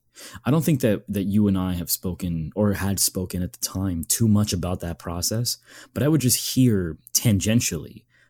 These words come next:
of just constant, uh, like, fighting and, and disagreements about things. And I'm sitting there wondering, knowing you, it's like, how is he handling this? How could he possibly, just kn-, knowing your personality type and how, um, how much more in your head you are than in your heart,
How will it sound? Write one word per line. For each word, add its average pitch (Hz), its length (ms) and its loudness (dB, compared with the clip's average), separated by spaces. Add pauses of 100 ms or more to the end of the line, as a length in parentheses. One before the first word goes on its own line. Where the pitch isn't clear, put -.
(160)
of 87 280 -8
just - 240 0
constant, 113 1080 0
uh, 82 180 -12
like, 76 180 -16
fighting 101 640 0
and, 87 460 -8
and 87 140 -8
disagreements 104 640 2
about 85 280 -6
things. 82 460 -6 (460)
And 92 240 -2
I'm 151 180 2
sitting 104 220 6
there 92 100 2
wondering, 95 340 2
knowing 131 300 8
you, 90 160 0
it's 85 120 -4
like, 87 100 -10
how 131 200 -4
is 190 140 -2
he 131 360 -4 (320)
handling 220 480 0
this? - 120 -10
How - 120 -12
could 139 160 -10
he 117 140 -6
possibly, 120 680 -2 (180)
just 139 160 -2
kn-, 120 300 8
knowing 147 320 8
your 113 100 8
personality 98 640 0
type 85 260 -10
and 80 100 -12
how, 85 220 -6
um, 73 220 -10 (340)
how 113 100 -2
much 123 260 4
more 107 300 4
in 123 160 6
your 92 140 2
head 107 320 -4
you 95 280 0
are 80 140 -2
than 80 220 -10
in 82 140 -8
your 69 140 -18
heart, 101 440 -4